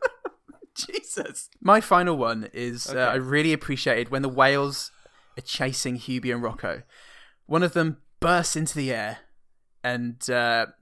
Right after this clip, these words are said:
Speaker 1: but before it falls, it just turns onto its back like it can't be fucked to do this properly anymore.
Speaker 2: <laughs>
Speaker 1: Oh, fucking hell. And then it just back,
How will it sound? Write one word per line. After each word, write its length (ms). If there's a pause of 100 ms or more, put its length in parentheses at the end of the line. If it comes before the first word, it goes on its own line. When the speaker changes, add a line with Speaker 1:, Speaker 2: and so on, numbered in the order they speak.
(220)
Speaker 1:
but 180
before 300
it 60
falls, 460
it 80
just 180 (140)
turns 320
onto 240
its 100
back 280
like 180
it 80
can't 180
be 60
fucked 380
to 200
do 300
this 140
properly 320
anymore. 360 (120)
Speaker 2:
<laughs> 160
Speaker 1:
Oh, 340
fucking 420
hell. 300 (580)
And 100
then 100
it 40
just 240
back, 260